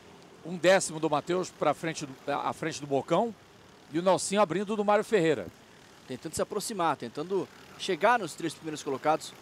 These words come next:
Speaker 2: o Nelson Stanich.
Speaker 1: E não é uma tarefa das mais fáceis, considerando que o Nelson não tem como ser ajudado pelo vácuo.
Speaker 2: Nada.
Speaker 1: Ele vai vencendo a resistência do ar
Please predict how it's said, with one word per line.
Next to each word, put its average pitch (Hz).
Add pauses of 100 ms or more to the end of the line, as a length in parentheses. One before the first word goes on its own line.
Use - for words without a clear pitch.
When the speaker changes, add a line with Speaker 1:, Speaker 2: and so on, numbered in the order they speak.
(1040)
Speaker 2:
o 151
Nelson 156
Stanich. 143
Speaker 1:
E 196
não 175
é 208
uma 262
tarefa 170
das 135
mais 113
fáceis, 160
considerando 160
que -
o -
Nelson 160
não 214
tem 226
como 240
ser -
ajudado 202
pelo 294
vácuo. 208 (280)
Speaker 2:
Nada. 139
Speaker 1:
Ele 175
vai 214
vencendo 240
a 262
resistência 233
do 165
ar 214